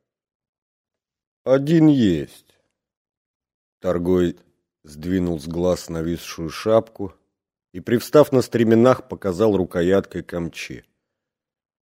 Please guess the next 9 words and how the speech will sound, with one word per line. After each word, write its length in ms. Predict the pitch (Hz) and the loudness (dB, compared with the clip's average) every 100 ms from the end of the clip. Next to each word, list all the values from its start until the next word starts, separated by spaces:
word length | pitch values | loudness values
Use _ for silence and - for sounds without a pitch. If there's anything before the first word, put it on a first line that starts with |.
| _ _ | _ _
"Вон 360 | 143 175 170 | 2 4 4
тот 260 | 170 143 90 | 6 4 4
буланый 500 | 107 135 135 113 107 | 4 6 8 8 6
жеребчик, 760 | 92 123 139 131 - - - _ | 4 2 6 4 2 -12 -16 _
что 240 | - - 110 | -16 -6 -6
с 80 | |
правого 440 | - 120 117 110 123 | -4 2 6 6 6
края 380 | 123 123 98 80 | 2 2 2 0
пасется. 720 | 92 87 - 78 - - | -4 -8 -8 -10 -12 -20